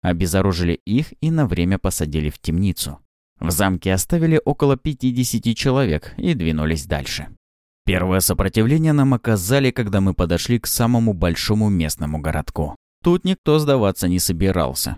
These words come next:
а самое печальное, что люди были готовы к осаде. На стены высыпали все, кто способен держать в руках оружие.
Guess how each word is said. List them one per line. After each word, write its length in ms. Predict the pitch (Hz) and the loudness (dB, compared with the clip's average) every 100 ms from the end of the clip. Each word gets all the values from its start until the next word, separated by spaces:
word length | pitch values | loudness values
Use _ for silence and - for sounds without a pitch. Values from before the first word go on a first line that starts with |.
| - | -4
а 100 | - | -2
самое 320 | - 196 196 | 0 0 0
печальное, 560 | 202 175 - 160 175 | 0 -2 0 0 0
что 220 | 175 - 143 | 0 0 0
люди 220 | 147 139 | 0 0
были 200 | 135 135 | 2 2
готовы 500 | 117 113 - 87 87 | 2 0 0 0 -2
к 120 | - | -2
осаде. 520 | 92 - 73 69 69 - _ | -6 -4 -4 -4 -8 -14 _
На 120 | 90 | -2
стены 420 | 87 - 131 131 92 | -2 0 2 2 2
высыпали 520 | 101 - - 95 95 | 0 0 0 0 0
все, 340 | - - 131 | 0 0 0
кто 240 | - - 120 | 0 -2 -2
способен 640 | - 120 - 117 117 110 | 0 0 0 2 2 2
держать 460 | 107 117 107 113 107 | 2 2 2 0 0
в 40 | |
руках 380 | 110 - 98 - | -2 -2 -4 -2
оружие. 540 | 87 80 76 76 76 | -2 -2 -4 -6 -8